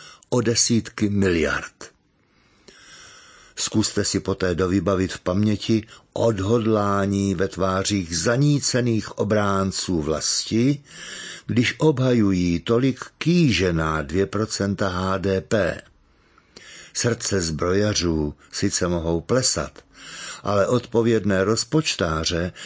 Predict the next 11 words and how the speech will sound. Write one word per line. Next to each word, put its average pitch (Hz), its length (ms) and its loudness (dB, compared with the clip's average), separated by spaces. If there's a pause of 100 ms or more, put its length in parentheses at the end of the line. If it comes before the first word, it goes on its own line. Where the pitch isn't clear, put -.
(200)
obestírá 110 880 2
chmura 95 720 2 (300)
provázená 117 1040 2 (100)
zkráceným 117 920 2
dechem. 73 500 -2 (1120)
Okrouhlá 82 960 0
dvě 104 320 2
procenta 107 880 0 (340)
se - 160 0
bez 98 240 0
podrobných 131 640 2